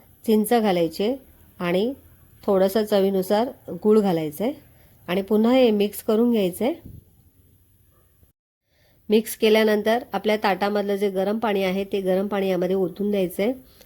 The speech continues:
कारण आपल्याला थोडीशी स-, रस्सा भाजी हवी आहे. आणि या स्टेजला आता आपण यामध्ये साधारण दोन चमचे तीळ घालायचे आणि तीळ घातल्यानंतर आता आपण ह्याला छान मिक्स करून घेऊया.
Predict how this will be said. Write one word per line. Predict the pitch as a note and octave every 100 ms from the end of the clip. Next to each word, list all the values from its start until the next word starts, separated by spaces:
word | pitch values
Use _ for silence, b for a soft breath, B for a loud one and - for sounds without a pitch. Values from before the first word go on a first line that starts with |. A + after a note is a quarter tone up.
| B _
कारण | F#3 F#3+
आपल्याला | F#3+ F#3+ G3 G3+
थोडीशी | A3 A3 A3 A#3+ A#3+ -
स-, | G3
रस्सा | G3 F#3 F#3 - G#3
भाजी | G#3 F3+ G3
हवी | F#3+ E3+
आहे. | E3+ C4 - B _ _ _ _ _ _
आणि | F#3+ F#3+ F#3+
या | G3
स्टेजला | F#3+ G#3 F#3+ G#3
आता | G3+ G3+
आपण | G3 G3+ F#3+
यामध्ये | F3 F3+ F3 F#3+
साधारण | F#3+ E3+ F3+ F#3+
दोन | G#3+ A3
चमचे | A3 A3+ G#3+ G#3+ A3+ C4+ - _ -
तीळ | G#3+ G#3+
घालायचे | G3 E3+ D#3+ G3+ D#4 - _ b b b b -
आणि | E3+ F3+ A3+ - _ _
तीळ | A3 A3
घातल्यानंतर | A3 G3+ G3 F3+ E3+ E3+ G#3 B3 _ _ _
आता | F3 F3
आपण | F#3+ F3+ F#3
ह्याला | F3+ F#3
छान | F#3 G3
मिक्स | F#3+ F#3+ F#3+ -
करून | G#3 G#3+ G#3+
घेऊया. | G3+ G#3+